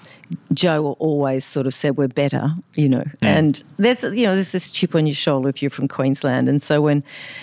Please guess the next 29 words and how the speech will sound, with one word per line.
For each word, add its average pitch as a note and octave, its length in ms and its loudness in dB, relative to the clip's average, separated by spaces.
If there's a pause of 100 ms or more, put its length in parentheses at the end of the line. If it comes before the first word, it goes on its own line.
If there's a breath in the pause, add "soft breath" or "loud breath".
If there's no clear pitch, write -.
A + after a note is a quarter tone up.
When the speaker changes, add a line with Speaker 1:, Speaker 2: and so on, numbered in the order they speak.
(320 loud breath)
Speaker 1:
my D#3 360 2
friends F#3+ 360 0
from E3 140 0
Brisbane D3+ 420 0
hear D#3+ 280 2
it's - 120 -6
still G3 360 2
got D#3+ 160 2
a C3+ 60 0
country D3+ 380 -2
town C3+ 220 0
quality, D#3+ 460 0
they C#3 160 0
bristle. - 500 -4 (260 loud breath)
But F3 140 2
I G#3+ 280 0 (220)
see - 380 0
it D#3 80 0
as D3+ 140 0
a D3 40 -2
really D3 280 2
endearing, D3 880 2
charming D3+ 580 4
Speaker 2:
Yeah. D3 220 2
Speaker 1:
quality E3 400 2
that, F3+ 220 0 (520 loud breath)
you F3 120 4
know, E3+ 120 4
is, E3+ 240 0